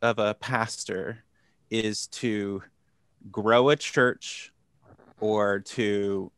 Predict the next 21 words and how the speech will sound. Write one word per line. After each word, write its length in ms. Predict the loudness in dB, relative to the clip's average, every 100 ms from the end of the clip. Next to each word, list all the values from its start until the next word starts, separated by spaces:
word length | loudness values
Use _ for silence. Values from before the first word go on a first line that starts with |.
| -10
you 100 | -6
know, 340 | -4 -4 -8 _ _ _ _ _ _ _ _ _ _ _
bring 320 | 2 4 6
in 100 | 4
a 40 | 2
certain 280 | 0 -2
amount 280 | 2 2 2
of 80 | 0
money, 560 | -2 -2 -2 -6 -10 -16
to 200 | -10 -6
make 300 | -2 -2 -2
people 300 | -4 0 0
happy, 680 | 0 0 -2 -2 -6 -8 -12 _ _ _ _ _
to 240 | -6 -4 -4
accommodate 720 | -6 0 2 2 2 0 -2
people 420 | -6 -4 0 0
with 200 | 0 -2
a 40 | -4
lot 340 | 0 0 0
of 120 | -2
different 360 | -6 -6 -6